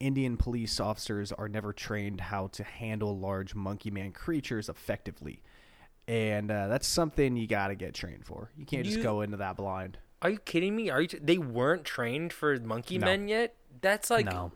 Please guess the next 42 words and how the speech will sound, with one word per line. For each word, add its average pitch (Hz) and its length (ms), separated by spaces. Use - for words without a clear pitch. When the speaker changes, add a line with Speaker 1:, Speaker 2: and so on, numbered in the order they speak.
Speaker 2:
that's - 200
like 220 140
Speaker 1:
They're 127 120
a - 20
little 117 220
Speaker 2:
policing 220 160
Speaker 1:
behind. 190 180
Speaker 2:
one 202 160
oh 202 80
one. 196 560
Speaker 1:
I 95 160
know, 98 160
they're 120 100
a 117 40
little 104 180
behind. - 400
They 139 100
don't 147 140
know 135 140
about, 127 220
Speaker 2:
Jesus. 113 40
Speaker 1:
like, 120 160
the 113 60
peanut 117 400
butter 110 160
traps. 101 720
They 107 100
don't 101 160
know 98 160
about 95 400
the - 80
Speaker 2:
<laughs> - 40
Speaker 1:
banana 107 300
bombs. 95 680
Speaker 2:
Um, 123 540
yeah, 196 220
yeah, 185 260
like 147 220
the 147 120
other 147 200
one, 143 320
um, 120 600